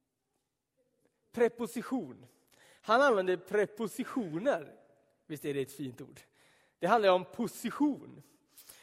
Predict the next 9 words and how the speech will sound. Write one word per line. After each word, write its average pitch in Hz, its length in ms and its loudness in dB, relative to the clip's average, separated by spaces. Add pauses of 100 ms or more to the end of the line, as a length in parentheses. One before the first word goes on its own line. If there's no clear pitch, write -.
(120)
Och 180 140 0
så 262 100 -6
säger 240 280 8
Jesus: 180 420 0 (160)
"Jag 214 160 2
ska 240 120 0
komma 220 300 2 (260)
till 311 600 6
er. 98 240 -10